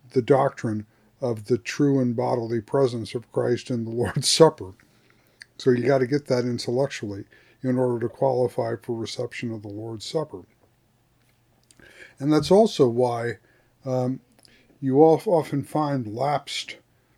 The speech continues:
people in this tradition, um, including some loved ones of mine, who will say quite bluntly, "I know all that. I don't need the church anymore. I got it. I got it. I, I think that way. I, I, I really believe that Jesus is my Savior.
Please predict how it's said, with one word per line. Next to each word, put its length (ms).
people 440
in 200
this 160
tradition, 760
um, 460
including 500
some 240
loved 300
ones 320
of 120
mine, 460
who 80
will 240
say 320
quite 360
bluntly, 380
"I 200
know 200
all 260
that. 260
I 120
don't 240
need 220
the 100
church 400
anymore. 500
I 40
got 280
it. 140
I 80
got 180
it. 120
I, 300
I 40
think 320
that 300
way. 140
I, 100
I, 40
I 40
really 300
believe 440
that 120
Jesus 560
is 340
my 220
Savior. 500